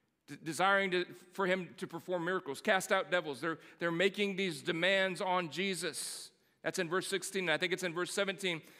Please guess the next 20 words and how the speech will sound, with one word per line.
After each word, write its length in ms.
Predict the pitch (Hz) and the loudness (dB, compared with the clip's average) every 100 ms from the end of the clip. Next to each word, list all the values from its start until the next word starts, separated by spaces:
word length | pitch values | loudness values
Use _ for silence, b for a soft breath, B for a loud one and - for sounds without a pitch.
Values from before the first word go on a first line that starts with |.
| B - | B -2
the, 120 | 151 | -2
the 100 | 160 | 0
very 200 | 175 202 | 2 4
next 220 | 196 196 | 4 0
verse. 520 | 160 196 180 170 - - b - | 0 2 2 -2 -8 -12 b -10
I 40 | |
could 160 | 147 175 | -4 2
be 100 | 170 | 4
off 160 | 165 | 4
a 60 | 156 | 2
verse 240 | 151 151 | -6 -6
or 40 | 143 | -8
two 200 | 165 156 | -4 -2
here, 140 | 156 | -2
but 180 | 147 143 - B - | -2 -4 -6 B -4
I 80 | |
think 120 | 165 180 | 0 0
it's 100 | 147 | 0
verse 200 | 185 - | -2 2
seventeen 540 | 180 180 190 190 160 | 0 0 -2 -2 -4